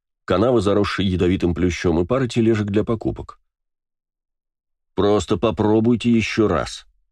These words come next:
повторяет Ларк. Это звучит как издевка.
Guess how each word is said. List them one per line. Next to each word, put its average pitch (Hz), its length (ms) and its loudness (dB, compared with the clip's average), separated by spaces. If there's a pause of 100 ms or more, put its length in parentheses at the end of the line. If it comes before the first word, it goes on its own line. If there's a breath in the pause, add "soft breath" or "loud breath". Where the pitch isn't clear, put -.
(160)
повторяет 73 520 -2
Ларк. 65 380 -4 (1000)
Это 101 160 -2
звучит 120 360 -2
как 131 200 -6
издевка. 107 500 -4